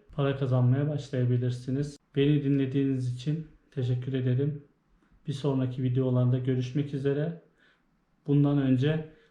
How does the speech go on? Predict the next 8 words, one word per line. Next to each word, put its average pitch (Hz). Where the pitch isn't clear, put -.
kanalıma 139
abone 139
olmayı 151
ve 139
bu 135
videoyu 131
beğenmeyi 127
unutmayın. 135